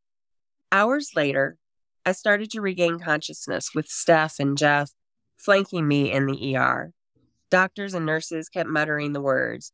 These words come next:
"severe allergic reaction to carboplatin" and a pleural effusion. But I didn't understand. I had taken this combo more than eight times,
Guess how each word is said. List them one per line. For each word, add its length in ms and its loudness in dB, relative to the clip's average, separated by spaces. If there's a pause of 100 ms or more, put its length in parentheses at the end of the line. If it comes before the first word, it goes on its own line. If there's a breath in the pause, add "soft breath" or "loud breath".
"severe 640 4
allergic 460 0
reaction 460 -2
to 80 -10
carboplatin" 840 0 (120)
and 340 2
a 120 -2
pleural 360 2
effusion. 540 -4 (720)
But 120 6
I 80 6
didn't 260 6
understand. 760 0 (500)
I 120 2
had 160 -2
taken 380 -2
this 180 2
combo 720 0
more 220 4
than 200 4
eight 220 -2
times, 640 0